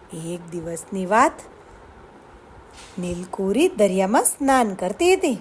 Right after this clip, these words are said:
ત્યાં તો કોઈ તેને મળવા આવ્યું.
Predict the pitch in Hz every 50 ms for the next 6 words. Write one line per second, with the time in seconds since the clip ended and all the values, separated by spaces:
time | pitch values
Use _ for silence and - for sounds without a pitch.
0 | - - - - - - - - - - - - - - - - - - - -
1 | 170 151 147 - - - 247 302 381 523 539 - - - - - - - - 320
2 | 330 311 269 - - 220 190 185 170 165 165 170 175 185 208 254 277 294 294 294
3 | 311 311 330